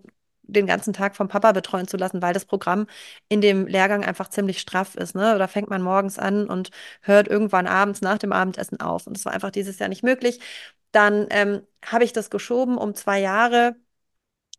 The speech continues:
ähm, bin da aber dann schon, also hab da meinen Platz sicher und kann das dann einfach in zwei Jahren machen. Und da bin ich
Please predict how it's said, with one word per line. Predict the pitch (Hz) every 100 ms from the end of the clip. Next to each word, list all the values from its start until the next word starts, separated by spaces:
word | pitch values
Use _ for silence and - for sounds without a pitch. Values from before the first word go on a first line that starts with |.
| _
ähm, | 214 208 214
bin | 233 247
da | 233
aber | 214 202
dann | 202
schon, | 202 202 202 202
also | 202 196
hab | 208
da | 214
meinen | 185 190
Platz | 180 202 202
sicher | - 208 208 202
und | 190
kann | 196
das | 190 190
dann | 202
einfach | 190 -
in | 196
zwei | - 185
Jahren | 180 196
machen. | 208 196 190
Und | 190
da | 185
bin | 208
ich | 226 220